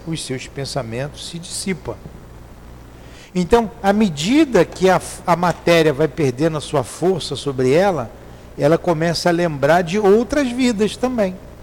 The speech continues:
Ela começa a se ver como espírito imortal. Ela começa a entrar.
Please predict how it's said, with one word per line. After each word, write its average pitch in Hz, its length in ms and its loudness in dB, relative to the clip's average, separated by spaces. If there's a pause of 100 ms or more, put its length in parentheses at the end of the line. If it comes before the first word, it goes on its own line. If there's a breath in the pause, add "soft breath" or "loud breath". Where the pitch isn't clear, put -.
(1120 loud breath)
Ela 143 160 4
começa 165 440 0
a - 20 -4
se 180 160 -4
ver 151 240 0
como 208 300 -4
espírito 240 600 -4
imortal. 190 640 -2 (1500)
Ela - 160 -16
começa 196 500 -4
a 165 40 -6
entrar. 175 440 -6